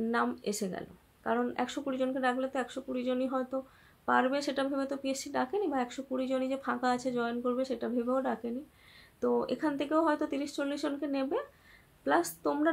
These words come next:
নিজেরা জানো ভালো করে, যারা ক্লার্কশিপে নন জয়নিং আছো, যে তোমরা কতজন ওয়েটিংয়ে আছো, যত অবধি নাম বেরিয়েছে, তারপরে ক্যাটাগরি ওয়াইজ কতজন তোমরা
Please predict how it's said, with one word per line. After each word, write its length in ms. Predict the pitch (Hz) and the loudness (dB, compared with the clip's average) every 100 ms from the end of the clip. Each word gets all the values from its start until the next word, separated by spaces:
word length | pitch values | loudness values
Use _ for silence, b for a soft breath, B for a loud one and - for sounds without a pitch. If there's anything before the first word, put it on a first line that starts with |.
| 302 | 4
নিজেরা 260 | 294 320 320 277 | 4 6 6 6
জানো 180 | 254 269 254 | 4 4 2
ভালো 160 | 233 226 | 2 2
করে, 140 | 247 403 | 0 0
যারা 160 | 302 254 247 | 2 2 2
ক্লার্কশিপে 400 | 240 240 247 247 | 0 0 -2 0
নন 200 | 226 220 | 2 2
জয়নিং 220 | 226 226 233 226 | 0 0 0 -2
আছো, 140 | 262 285 | -2 -4
যে 40 | 311 | -2
তোমরা 220 | 233 240 381 B B B - | -2 -2 -4 B B B -2
কতজন 400 | 233 269 269 294 - | 2 4 4 2 2
ওয়েটিংয়ে 460 | 233 247 262 262 262 196 | 4 4 4 2 4 2
আছো, 220 | - 202 214 - 233 | 0 -10 -12 -12 -2
যত 180 | 226 226 262 | -2 0 0
অবধি 180 | 269 294 269 | 0 0 2
নাম 120 | 240 240 | 2 0
বেরিয়েছে, 380 | 240 240 247 381 381 | 0 0 -2 -4 -2
তারপরে 460 | 254 247 233 247 466 B B B - | -4 -4 -4 -4 -4 B B B -8
ক্যাটাগরি 420 | 240 254 254 262 | -4 0 2 2
ওয়াইজ 180 | 285 403 - 247 | 2 0 -2 -4
কতজন 340 | 247 247 262 277 | -2 0 0 0
তোমরা 240 | 277 | 0